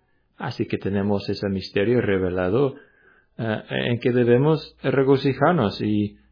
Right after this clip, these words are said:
es una de las cosas que, que Pablo diría, "Bendito sea el, el Dios y Padre nuestro Señor Jesucristo". Cristo ha sido revelado a nosotros, ese gran misterio. Yo creo que usa la palabra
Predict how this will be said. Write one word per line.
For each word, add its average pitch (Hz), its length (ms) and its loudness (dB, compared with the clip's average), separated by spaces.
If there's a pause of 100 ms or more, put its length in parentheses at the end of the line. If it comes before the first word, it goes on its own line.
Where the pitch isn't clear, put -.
(100)
es 196 200 -4
una 113 200 2
de 104 80 4
las 98 160 0
cosas 104 420 2
que, - 240 -2
que 95 140 -6
Pablo 117 580 2 (360)
diría, 98 760 0 (400)
"Bendito 101 540 0
sea 101 240 2
el, 98 260 -4
el 98 220 -4 (120)
Dios 101 300 -2
y 98 40 -4
Padre 98 260 0
nuestro 98 200 -4
Señor 98 200 -2
Jesucristo". 101 880 0 (840)
Cristo 104 600 -2
ha 101 120 4
sido 104 400 -2
revelado 101 720 2
a - 20 0
nosotros, 98 420 -2
ese 107 200 -2
gran 98 260 -2
misterio. 107 340 2
Yo 120 120 6
creo 185 160 0
que 180 160 2
usa 139 200 0
la 127 120 0
palabra 101 480 0